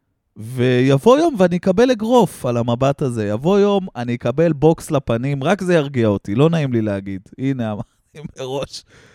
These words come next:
רק בוקס לראש, ירגיע, בא עם אנשים עם מבט שיש בו כל כך הרבה, אה, כל כך הרבה טקסט, שאין לי איך באמת ל-, <laughs> להתחייב עליו, מבט כזה של,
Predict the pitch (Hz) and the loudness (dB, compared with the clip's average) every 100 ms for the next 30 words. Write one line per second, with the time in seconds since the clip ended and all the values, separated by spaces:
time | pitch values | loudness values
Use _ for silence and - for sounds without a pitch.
0 | _ _ _ _ 123 123 190 233 180 196 | _ _ _ _ -12 -2 2 2 4 2
1 | 202 185 170 160 160 156 - - - _ | 2 2 4 8 8 6 2 -14 -18 _
2 | _ _ _ _ _ _ 123 123 135 143 | _ _ _ _ _ _ -6 -4 -4 -4
3 | 123 151 302 196 120 113 113 190 240 196 | -4 -6 -6 -6 -6 -4 -4 -4 -4 -4
4 | 120 107 104 131 226 - 120 117 143 147 | -4 -6 -4 -2 -2 -4 -6 -6 -4 -4
5 | 123 110 147 143 143 135 127 180 196 170 | -4 -2 0 0 0 -2 -2 0 2 2
6 | 139 120 113 - _ _ _ _ _ - | 2 0 -4 -6 _ _ _ _ _ -8
7 | 107 107 - 120 165 - 208 156 190 170 | -4 -2 0 0 0 0 0 0 -2 0
8 | 190 285 202 - - - - 107 101 92 | 0 -2 -4 -10 -14 -10 -4 -2 -2 -4
9 | 85 113 240 370 143 113 139 - 104 107 | -6 -6 -6 -6 -4 -2 -2 -4 -6 -8
10 | 101 110 139 - 120 113 107 104 104 _ | -8 -6 -6 -6 -8 -8 -6 -8 -12 _
11 | _ 170 156 - - 120 143 240 320 160 | _ -4 -4 -4 -6 -2 0 2 2 0
12 | 117 95 _ _ _ _ - 95 123 - | -2 -6 _ _ _ _ -12 -6 -4 -2
13 | 220 190 131 123 | -2 -2 -2 -4